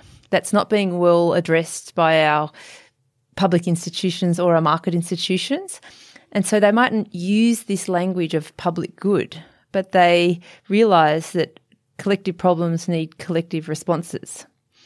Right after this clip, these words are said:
And if our <laughs> collective institutions aren't able to do that because they're not nimble enough or they're not, um,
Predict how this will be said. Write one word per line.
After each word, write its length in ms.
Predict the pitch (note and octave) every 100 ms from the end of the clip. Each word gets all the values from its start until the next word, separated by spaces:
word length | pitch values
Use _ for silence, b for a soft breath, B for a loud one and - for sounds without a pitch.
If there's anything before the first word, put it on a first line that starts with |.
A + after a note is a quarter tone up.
| b b
And 100 | F3
if 140 | E3+
our 80 | F3
<laughs> 100 | -
collective 480 | A#3 A3 - G#3+ F3+ B B B B
institutions 880 | G3 F3+ F3 G#3 G#3 - F3+ E3 -
aren't 240 | E3+ E3 -
able 260 | F#3 G#3
to 120 | G3+ F#3
do 180 | D3+
that 300 | C3+ G3+ D4
because 260 | - - F3
they're 100 | F3+
not 160 | F3 -
nimble 420 | F3 F3 F3+ E3+
enough 380 | D#3+ D#3+ E3 -
or 220 | D#3+ D#3
they're 160 | D3+
not, 420 | D3+ D#3 D#3+ - - B B B B
um, 560 | E3 D#3 D#3 D3+ D3